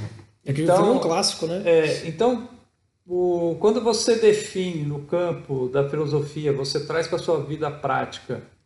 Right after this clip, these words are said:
Speaker 2: e vo-, e com isso, como nesse exemplo que eu dei, eu defini linhas éticas pra minha conduta profissional, e eu falei, "A,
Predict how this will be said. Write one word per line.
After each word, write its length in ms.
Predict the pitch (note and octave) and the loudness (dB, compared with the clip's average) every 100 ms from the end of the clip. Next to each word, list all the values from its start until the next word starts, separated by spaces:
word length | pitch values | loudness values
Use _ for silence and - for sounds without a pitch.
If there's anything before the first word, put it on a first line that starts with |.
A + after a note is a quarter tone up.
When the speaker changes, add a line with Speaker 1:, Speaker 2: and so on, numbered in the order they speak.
| _ | _
Speaker 2:
e 120 | C3+ | -6
vo-, 240 | C3+ D3 - | -2 -2 -4
e 80 | C#3+ | -8
com 300 | - E3 D#3 | -6 -4 -4
isso, 560 | D#3 D3 - B2+ A#2 A2+ - - | -4 -4 -6 -8 -10 -12 -20 -8
como 320 | C#3 C#3+ C#3 - - | -4 -2 -4 -10 -10
nesse 320 | C#3 D3 E3 | -2 0 0
exemplo 320 | D3 D3+ D3 | -2 -4 -4
que 80 | - | -4
eu 120 | D3 | -2
dei, 340 | B2+ B2 - - _ _ - | 0 -2 -4 -12 _ _ -6
eu 100 | C3+ | -4
defini 560 | D3 C#3 D3+ D#3 D3 - _ _ _ _ _ | -2 -2 -4 -4 -8 -16 _ _ _ _ _
linhas 500 | C#3 E3 F#3+ D#3+ - | -4 -2 0 0 2
éticas 500 | D3+ G#3 G#3 - F#3+ | 2 2 0 0 0
pra 160 | - E3+ | 2 0
minha 200 | D#3 D3+ | 0 -4
conduta 520 | C#3 C#3 B2+ B2+ B2 | -4 -2 -2 -2 -4
profissional, 840 | A#2+ C3+ C3 - B2 A2+ A2 G#2+ - | -6 -6 -6 -2 -2 -2 -2 -4 -4
e 60 | B2+ | -2
eu 140 | B2 | -2
falei, 260 | C3 B2 | -2 -2
"A, 80 | A#2 | -2